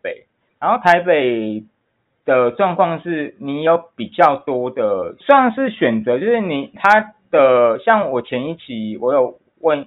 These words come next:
一个教练，然后他自己有写部落格，所以他有分享台湾有五种，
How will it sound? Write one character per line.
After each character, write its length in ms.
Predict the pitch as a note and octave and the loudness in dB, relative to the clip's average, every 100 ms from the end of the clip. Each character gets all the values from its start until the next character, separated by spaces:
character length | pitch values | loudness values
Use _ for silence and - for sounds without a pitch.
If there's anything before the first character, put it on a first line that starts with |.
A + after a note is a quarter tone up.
| _ | _
一 100 | C3+ | -16
个 400 | - B2 A2 G#2+ _ _ _ _ _ | -4 -2 -2 -6 _ _ _ _ _
教 280 | F3 C3 B2 | 2 2 2
练， 340 | C3+ A2 F2+ | -2 -6 -6
然 220 | - D3 D#3+ | -2 0 4
后 180 | G3 | 2
他 120 | F#3 A#3 | 2 -8
自 80 | |
己 120 | G#3+ C3 | -6 0
有 200 | A#2+ A#2 | 0 -2
写 140 | A2 | -6
部 200 | - D3 | -8 -6
落 180 | C3 A#2 | -2 -4
格， 220 | - F#2 | -4 -16
所 140 | - F#3+ | -4 2
以 40 | |
他 140 | G3+ | 4
有 160 | F#3+ C3+ | 6 4
分 240 | - E3 E3 | 4 0 0
享 160 | C3 | -2
台 160 | A2+ B2 | 0 0
湾 140 | C3+ | 0
有 140 | C3+ - | -2 -6
五 220 | A#2 B2 | -10 -12
种， 320 | - A#2+ F2 | -4 -2 -2